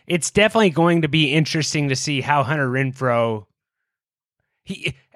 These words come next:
we live on the West Coast. We have a lot of Raiders fans in our drafts.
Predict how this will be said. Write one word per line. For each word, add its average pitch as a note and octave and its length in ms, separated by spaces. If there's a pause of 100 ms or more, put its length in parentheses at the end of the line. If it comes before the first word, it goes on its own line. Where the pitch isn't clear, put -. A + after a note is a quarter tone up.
(120)
we G3 220
live D4 160
on A#3+ 140
the E3+ 80
West D#3 260
Coast. A#2 320
We F#3+ 120
have G#3+ 120
a F#3+ 60
lot E3 180
of C3+ 160
Raiders D3 400
fans C3+ 380
in D3 160
our C3+ 140
drafts. A#2 580